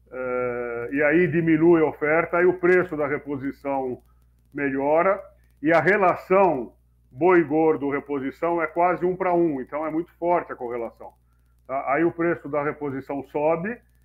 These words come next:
vale a pena, é, eu reter fêmea, isso é um investimento. Ah, eu retive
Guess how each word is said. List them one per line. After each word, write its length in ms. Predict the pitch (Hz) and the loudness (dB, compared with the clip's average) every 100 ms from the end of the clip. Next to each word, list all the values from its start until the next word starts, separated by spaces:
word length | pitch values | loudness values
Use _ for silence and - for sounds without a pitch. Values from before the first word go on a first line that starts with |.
| _ _ | _ _
vale 400 | 110 175 202 196 | 0 4 6 6
a 80 | 165 | 2
pena, 760 | - 160 156 151 143 131 110 - _ _ _ _ 131 | 0 -2 -2 -2 -2 -4 -6 -12 _ _ _ _ -12
é, 260 | 131 127 | -8 -4
eu 100 | 151 | -2
reter 380 | 143 139 139 127 | -2 -4 -6 -2
fêmea, 280 | 185 185 165 | 0 2 0
isso 140 | - | 0
é 40 | 185 | 2
um 60 | |
investimento. 760 | 175 151 147 196 180 190 190 170 _ _ _ _ _ _ _ | 2 0 -2 -2 2 2 0 -12 _ _ _ _ _ _ _
Ah, 100 | 151 | -2
eu 80 | 151 | 0
retive 500 | 156 151 202 202 160 | 0 -4 -4 -6 -8